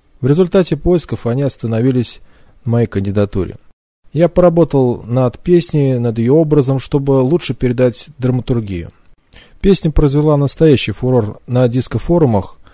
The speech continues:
и в Ютубе. Она набрала свыше двадцати шести тысяч просмотров, и это число ежедневно растёт.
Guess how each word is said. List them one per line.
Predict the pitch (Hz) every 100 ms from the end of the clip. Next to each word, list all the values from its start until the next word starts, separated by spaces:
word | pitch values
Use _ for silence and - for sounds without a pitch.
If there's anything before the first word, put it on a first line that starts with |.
| _ - -
и | 135
в |
Ютубе. | 139 156 - 107 92 - - _ - - - -
Она | 120 147
набрала | 143 156 147 143 135
свыше | - 151 139 127
двадцати | 127 127 131 -
шести | 131 147 - 139
тысяч | - 135 - 120 - -
просмотров, | 127 123 156 170 127 107
и | 123
это | 127 127
число | 120 101 127 135
ежедневно | 113 107 107 120 123
растёт. | 131 - 90 -